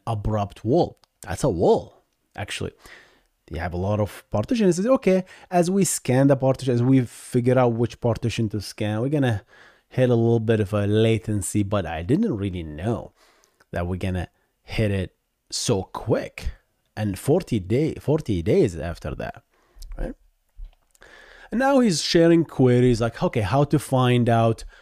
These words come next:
all the logs, how to find out all the other stuff. Like, I'm gonna describe part of this. Knowing what a log manager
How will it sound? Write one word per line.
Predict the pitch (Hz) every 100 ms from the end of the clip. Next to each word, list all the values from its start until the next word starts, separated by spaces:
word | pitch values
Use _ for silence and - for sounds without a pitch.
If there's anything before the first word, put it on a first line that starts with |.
| _
all | 120 120
the | 117 117
logs, | 107 101 101 101 -
how | 120
to | 117 -
find | 110 104
out | 104
all | - 101
the | - 98 _ _
other | 98
stuff. | 92 - - 90 90 - 95
Like, | 90 92 - _ _ -
I'm | 117
gonna | 151 143 -
describe | 123 - - 120 -
part | 131 123
of | 104
this. | 95 - - - - _ _ _ -
Knowing | 110 123 131 214 254 254
what | 151
a | 120
log | 117 131 -
manager | 113 123 139 120 113 98